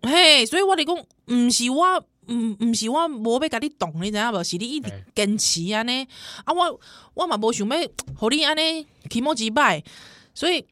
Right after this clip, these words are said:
Speaker 1: 好啦，好啦，好啦，搁三碗啦，好不好？搁三碗啦，来啦。
Speaker 2: 啊，
Speaker 1: 嗯。
Speaker 2: 这个时阵呢，啊，阿雄啊，就三碗接着三碗。
Speaker 1: 嗯。哎，哇。
Speaker 2: 哇！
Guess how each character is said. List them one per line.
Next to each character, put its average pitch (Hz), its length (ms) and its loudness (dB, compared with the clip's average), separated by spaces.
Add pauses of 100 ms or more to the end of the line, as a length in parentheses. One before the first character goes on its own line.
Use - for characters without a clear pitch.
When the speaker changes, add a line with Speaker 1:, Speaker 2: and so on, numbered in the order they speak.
(160)
Speaker 1:
好 226 180 4
啦， 311 100 4
好 330 140 -2
啦， 311 80 -4
好 320 140 -4
啦， 269 260 -6
搁 330 100 -4
三 262 240 0
碗 339 160 4
啦， 208 160 2
好 240 80 0
不 262 60 0
好？ 185 300 0
搁 311 100 0
三 254 220 -2
碗 302 160 2
啦， 170 200 -2
来 202 120 0
啦。 233 120 -2 (120)
Speaker 2:
啊， 98 320 -4
Speaker 1:
嗯。 196 240 -2 (180)
Speaker 2:
这 165 160 2
个 127 80 4
时 110 140 -4
阵 104 200 -4
呢， 104 80 -2 (460)
啊， 92 460 -6
阿 147 100 -2
雄 123 260 0
啊， 143 180 0 (520)
就 139 80 -2
三 240 460 4
碗 127 180 4 (100)
接 185 200 4
着 120 100 2
三 135 300 0
碗。 110 180 -4 (120)
Speaker 1:
嗯。 330 180 6
哎， 196 60 -2 (560)
哇。 359 400 0
Speaker 2:
哇！ 285 560 6